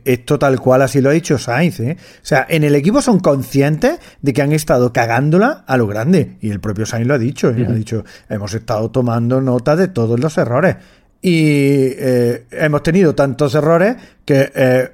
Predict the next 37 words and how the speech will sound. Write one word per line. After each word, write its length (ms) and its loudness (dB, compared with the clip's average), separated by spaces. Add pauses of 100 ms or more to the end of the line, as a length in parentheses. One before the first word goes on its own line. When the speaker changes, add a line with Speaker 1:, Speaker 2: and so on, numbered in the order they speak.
Speaker 1:
pues, 200 0 (120)
hemos 240 2
aprendido 460 2
tanto 320 0
que 60 0
el 60 2
año 140 0
que 80 2
viene 180 0
no 160 2
tendríamos 440 0
que 100 -4
tener 240 -4
errores, 440 -8
¿no? 200 -6
No, 260 -8
eh, 80 -14
sería 300 -6
lo 140 2
deseable, 580 -2
¿no? 140 -4 (200)
Como 200 0
desiderátun, 880 0
¿no? 160 -2
Bueno, 320 -4 (260)
el 140 2
equipo, 560 2
eh, 180 2
ha 80 2
visto 240 0
lo 100 2
que 60 2
nosotros 300 0
hemos 160 -2
visto. 320 -2 (160)
Vaya 560 -10
cagada 520 0